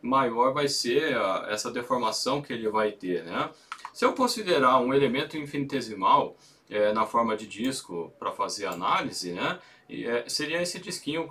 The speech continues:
né, que eu tenho uma espessura D X aqui, que é o D X, o X seria, é, o eixo axial aqui da, do meu, do meu eixo, né? É,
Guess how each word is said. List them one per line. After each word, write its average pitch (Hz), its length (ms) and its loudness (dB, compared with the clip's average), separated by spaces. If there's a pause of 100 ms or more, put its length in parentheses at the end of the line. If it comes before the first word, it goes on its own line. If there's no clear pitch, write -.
né, 131 180 -4
que 135 60 -8
eu 107 100 -2
tenho 117 220 -4
uma 110 220 -2
espessura 120 680 -2
D 120 140 -4
X 139 360 -4
aqui, 131 240 -8
que 143 100 -10
é 117 40 -2
o 104 160 0
D 107 160 0
X, 107 420 -8
o 101 120 -14
X 117 260 -8
seria, 107 420 0 (400)
é, 98 920 -2
o 107 180 -2
eixo 107 440 -2
axial 107 600 2
aqui - 220 -8
da, 92 280 -2
do 101 160 -4
meu, 95 400 -4 (300)
do 113 140 -8
meu 107 240 4
eixo, 107 340 -2
né? 135 220 -2 (600)
É, 120 600 6